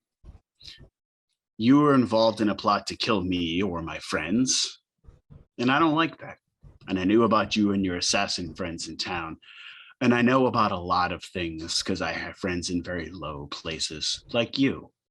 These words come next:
maybe lower. And some of the people who you work for are involved with the theft of my love. And as I'm sure you may be aware, there are very few things a person in love would do to get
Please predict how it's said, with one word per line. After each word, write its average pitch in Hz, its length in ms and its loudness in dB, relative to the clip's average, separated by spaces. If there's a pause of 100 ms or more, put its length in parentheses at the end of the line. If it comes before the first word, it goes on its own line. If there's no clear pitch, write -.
(260)
maybe 92 280 -4
lower. 73 500 -8 (1800)
And 117 200 2
some 156 220 6
of 113 100 4
the 104 80 -10
people 107 340 -2
who 98 160 0
you 92 220 -2
work 87 280 -4
for 90 340 -4
are 87 80 -4
involved 95 580 -2
with 110 180 0
the 110 100 -4
theft - 380 -4
of 92 220 -4
my 95 180 -2
love. 101 380 -6 (1120)
And 98 120 0
as 95 240 0
I'm 85 160 -4
sure 113 240 2
you 98 200 2
may 98 260 2
be 87 160 -6
aware, 80 680 -10 (720)
there 107 180 4
are 113 60 4
very 98 340 2
few 98 440 0
things 85 580 -4
a 87 60 -6
person 92 420 -4
in 82 80 -10
love 87 280 -6
would 85 120 -8
do 87 180 -6
to 80 120 -10
get 85 160 -12